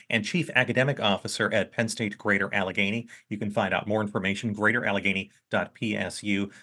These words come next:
dot E D U. How is, uh, before we talk, we wanna talk a little bit more about your career path, but how is the, uh, spring semester going so far?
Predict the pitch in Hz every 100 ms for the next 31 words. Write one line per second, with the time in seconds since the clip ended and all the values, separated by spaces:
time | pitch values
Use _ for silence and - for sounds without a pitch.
0 | - 107 95 - 117 107 101 98 107 104
1 | - - 220 277 214 - 170 151 147 196
2 | 185 175 151 147 160 165 165 151 165 180
3 | 143 160 151 123 120 120 131 170 - 113
4 | 107 - 120 156 147 135 131 131 131 -
5 | - _ - 120 113 - 139 - 123 139
6 | 113 - _ - 107 101 90 104 90 87